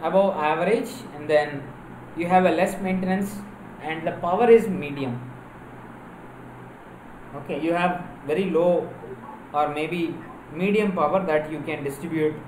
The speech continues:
to the devices. And similarly in hydraulics, instead of air,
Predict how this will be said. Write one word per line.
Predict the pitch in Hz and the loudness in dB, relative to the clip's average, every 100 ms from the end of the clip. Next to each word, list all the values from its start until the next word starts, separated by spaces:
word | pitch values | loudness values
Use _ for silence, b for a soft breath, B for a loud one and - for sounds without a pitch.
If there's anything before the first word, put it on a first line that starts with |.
| - - B B - - - - | -14 -14 B B -16 -16 -16 -10
to | 160 | -4
the | 151 | 0
devices. | 135 139 139 135 220 - - - - - - - - - - | 0 4 2 2 -2 -4 -12 -14 -16 -16 -18 -18 -18 -20 -10
And | 151 170 | -8 -4
similarly | 208 226 240 220 226 202 | 0 2 2 4 2 2
in | 196 | 0
hydraulics, | 185 180 202 202 180 190 - - - - | 2 2 4 6 4 2 -4 -12 -16 -12
instead | - 185 202 | -4 -2 4
of | 196 185 - - | 4 4 0 -2
air, | 160 208 190 185 | 4 6 6 2